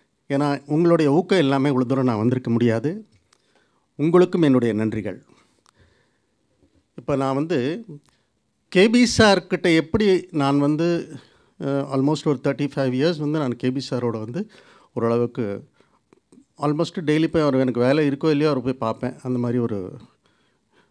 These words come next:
அஹ், அஹ், புஷ்பா மேடம்லாம் அப்போ காலேஜுக்கு போய்கிட்டு இருப்பாங்க. அவனை வெளியில நின்னுட்டு இருப்பான் வாசல்ல. அப்ப இவங்கள்ட்ட பர்மிஷன் எல்லாம் கேட்டு நான் உள்ள போய் கே பி சாரை பா-, பார்த்திருக்கேன்.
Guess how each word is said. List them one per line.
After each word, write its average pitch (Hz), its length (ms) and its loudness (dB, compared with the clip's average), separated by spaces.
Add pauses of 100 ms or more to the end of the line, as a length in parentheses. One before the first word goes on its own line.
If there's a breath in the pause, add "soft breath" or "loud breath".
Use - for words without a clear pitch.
(120)
அஹ், 123 420 -6 (100)
அஹ், 117 360 -10 (300)
புஷ்பா 151 260 -4
மேடம்லாம் 127 440 0
அப்போ 101 400 -4
காலேஜுக்கு 123 420 -4
போய்கிட்டு 107 280 -12
இருப்பாங்க. 95 380 -12
அவனை 117 220 -8
வெளியில 110 300 -6
நின்னுட்டு 110 380 -8
இருப்பான் 101 280 -14 (560 soft breath)
வாசல்ல. 101 480 -10 (380)
அப்ப 110 140 -6
இவங்கள்ட்ட 113 400 -2
பர்மிஷன் 127 380 -6
எல்லாம் 123 160 -4
கேட்டு 117 260 -10
நான் 113 140 -10
உள்ள 107 200 -8
போய் 123 180 -6 (640 soft breath)
கே 110 140 -6
பி 104 140 -8
சாரை 101 280 -10
பா-, 95 520 -14
பார்த்திருக்கேன். - 500 -16